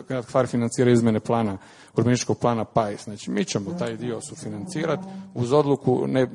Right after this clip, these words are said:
nije to prvi put, tako smo puno puta radili. Isto tako, preprojektiranje prometnice, isto tako. Znači, sve one radnje koje možda grad Hvar već započeo i trošio neke novce, mi ne očekujemo da grad Hvar sad nama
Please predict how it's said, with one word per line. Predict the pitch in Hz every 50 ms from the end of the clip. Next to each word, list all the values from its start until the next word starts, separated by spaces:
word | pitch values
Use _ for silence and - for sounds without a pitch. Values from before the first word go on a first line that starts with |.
| - - -
nije | - - 139 127 110 104
to | - - 104
prvi | - - 131 113 110 104
put, | - - 110 98 -
tako | - 104 - 107
smo | - - 113
puno | 98 - - 110 104
puta | 95 - 113 104 - 107
radili. | 101 101 95 - - - _ _ - - _ -
Isto | 135 135 131 - 135
tako, | - - 143 131 - 143
preprojektiranje | - - 120 - - 127 113 104 - 143 131 131 123 113 110 - _ _ -
prometnice, | - 139 151 147 139 135 - 139 123 - - 71 -
isto | 95 104 104 - - 117
tako. | - - 104 101 - - 104
Znači, | 104 - - - -
sve | - 190 208
one | - - 104 202 185 156 - - - - - -
radnje | - 165 175 175 170 151
koje | - - 151 151
možda | 160 170 165 147 147
grad | 143 156 165 151 -
Hvar | - 175 180 170
već | 165 170 170 147
započeo | 139 131 - - 180 185 170 - - 156 143
i | 143 139
trošio | 139 - 160 175 156 - - 156
neke | 151 - -
novce, | 151 151 156 151 - 151
mi | 151 151
ne | 147 135
očekujemo | 127 - 170 147 - 160 147 143 139 135
da | 131 135
grad | 131 131 139 139 131 -
Hvar | 143 139 135 127 - - - - - -
sad | - - 135 131 127
nama | 131 127 135 127 117